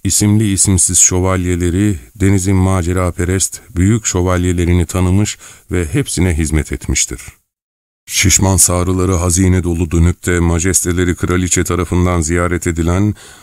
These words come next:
o büyük masala konu olan Golden Hind'den tutun da başka fetihlere katılıp asla geri gelmeyen,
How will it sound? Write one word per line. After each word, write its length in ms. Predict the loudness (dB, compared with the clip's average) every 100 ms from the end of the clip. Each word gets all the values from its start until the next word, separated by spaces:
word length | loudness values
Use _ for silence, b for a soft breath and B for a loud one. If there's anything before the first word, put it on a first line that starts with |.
| B
o 160 | -4 -2
büyük 320 | 0 0 0
masala 380 | 0 0 0 -2
konu 220 | 0 0
olan 420 | 0 0 0 0
Golden 440 | 0 0 0 0 2
Hind'den 440 | 2 0 0 -2
tutun 360 | -2 -4 0 0
da 140 | -2
başka 280 | -4 -4 -4
fetihlere 540 | -4 -4 -4 -2 -2
katılıp 420 | -2 -4 -4 -4 -2
asla 360 | -2 -2 -2
geri 260 | -2 -2 0
gelmeyen, 640 | 0 2 2 2 0 -2